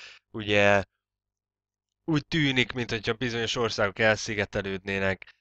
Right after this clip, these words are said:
bizonyos országok közelebb kerülnének egymáshoz. Azonban aki érti, hogy hogyan működik a nemzetközi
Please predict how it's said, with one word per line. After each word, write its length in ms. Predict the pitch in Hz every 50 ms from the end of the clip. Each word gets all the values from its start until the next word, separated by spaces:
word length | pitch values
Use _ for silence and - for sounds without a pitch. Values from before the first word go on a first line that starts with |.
| _ _ _
bizonyos 380 | 107 104 101 104 101 101 - -
országok 560 | 104 98 95 - - 104 98 95 95 92 _
közelebb 400 | - 110 104 101 104 101 98 -
kerülnének 520 | - - 104 98 98 98 98 98 98 -
egymáshoz. 580 | - 101 95 95 98 95 95 95 - - 95 98
Azonban 360 | 110 110 113 113 110 110 110
aki 220 | 110 104 - - 110
érti, 440 | 110 123 127 127 123 117 - -
hogy 140 | 120 113 110
hogyan 300 | 110 117 117 113 110 107
működik 460 | 104 104 104 104 - 107 98 98 -
a 40 | 104
nemzetközi 540 | 98 101 101 95 98 98 - - 101 95